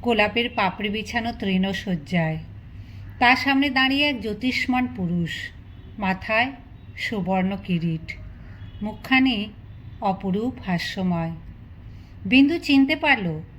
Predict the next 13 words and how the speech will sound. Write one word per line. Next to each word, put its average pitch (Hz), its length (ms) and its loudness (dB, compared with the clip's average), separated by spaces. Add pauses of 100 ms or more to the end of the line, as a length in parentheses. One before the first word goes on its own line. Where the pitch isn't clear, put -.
(520)
ইনি 208 300 4
তো 359 180 -2
জনার্দনরূপী 320 960 0 (380)
বিষ্ণু 208 640 0 (360)
স্বয়ং, 190 720 -2 (720)
যিনি 285 220 8
সমস্ত 277 560 2
জগতের 262 480 2 (100)
পতি 226 520 -2 (500)
এবং 196 240 2
বিন্দুবাসিনীর 208 880 2 (480)
আরাধ্য। 175 720 0 (760)
তিনি 302 520 8